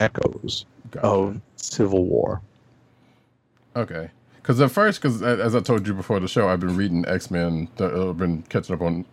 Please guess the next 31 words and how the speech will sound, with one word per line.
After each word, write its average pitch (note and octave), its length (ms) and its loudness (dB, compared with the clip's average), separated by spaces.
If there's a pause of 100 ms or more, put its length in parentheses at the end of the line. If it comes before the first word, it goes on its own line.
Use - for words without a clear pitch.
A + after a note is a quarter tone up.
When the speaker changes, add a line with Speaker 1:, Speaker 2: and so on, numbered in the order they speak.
(160)
Speaker 2:
X-Men, E2 580 -4
as G2+ 160 2
it E2 40 -12
just F2+ 180 -4
was D#2+ 220 -8
X-Men, F2 460 -2
and F2 120 0
I G2+ 240 4
was, F#2+ 320 -2 (520)
I G#2 160 0
was F2+ 180 -2
under F#2+ 400 0
the F2+ 100 0
impression F2 600 0
that E2+ 300 2
this G2 240 0
book - 360 -2 (680)
was F#2+ 300 0
alluded F#2 540 0
to F2 320 0
from E2 640 0
one F2+ 180 0
of E2 120 -2
the E2 80 -4
letter, F2 360 0 (280)
you E2+ 80 -6
know, D#2+ 220 -6 (160)
the E2 380 -4
initial F2 460 -2 (160)
letter E2+ 240 2
pages, E2 640 -4